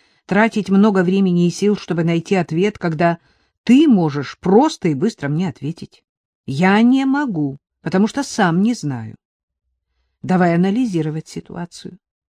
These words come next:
Зачем это тебе? Придёт время, ситуация сама разрешится. А если она разрешится не в твою пользу?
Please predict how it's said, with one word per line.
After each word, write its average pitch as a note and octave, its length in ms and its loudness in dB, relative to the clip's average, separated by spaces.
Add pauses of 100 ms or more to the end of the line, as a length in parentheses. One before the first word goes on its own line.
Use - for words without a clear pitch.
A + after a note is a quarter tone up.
(180)
Зачем A3 880 0
это C#3+ 220 -6
тебе? A2 400 -16 (800)
Придёт F3+ 440 2
время, G3 520 0 (540)
ситуация C#4+ 680 0
сама D#3+ 460 -2 (160)
разрешится. C3 920 -10 (1080)
А E3 140 2
если F#3 440 4
она F3+ 260 0
разрешится E3 720 -2
не E3+ 140 2
в - 100 -10
твою D3+ 320 -6
пользу? C3+ 500 -10